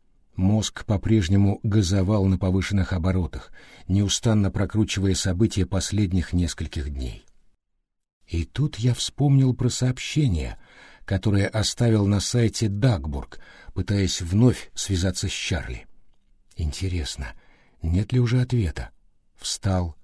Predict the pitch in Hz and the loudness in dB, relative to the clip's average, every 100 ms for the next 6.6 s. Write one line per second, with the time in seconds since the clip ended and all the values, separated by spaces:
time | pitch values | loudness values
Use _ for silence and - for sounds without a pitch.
0 | _ _ _ - - 92 80 107 92 98 | _ _ _ -12 -2 -2 2 0 2 0
1 | 92 95 95 92 - 80 - 57 53 - | 0 -2 -2 -4 -6 -6 -6 -10 -12 -18
2 | _ - - - - 82 87 110 123 123 | _ -20 -20 -12 -4 0 4 4 4 2
3 | - 120 120 107 101 113 139 139 117 120 | 2 4 6 6 2 4 4 2 2 0
4 | - - - 80 107 113 104 135 135 123 | -2 -20 -12 0 2 4 4 6 6 4
5 | - 113 120 95 - - - 113 101 110 | 2 2 0 -2 -8 -6 0 2 4 2
6 | - 123 120 80 - - | 2 2 2 0 -6 -12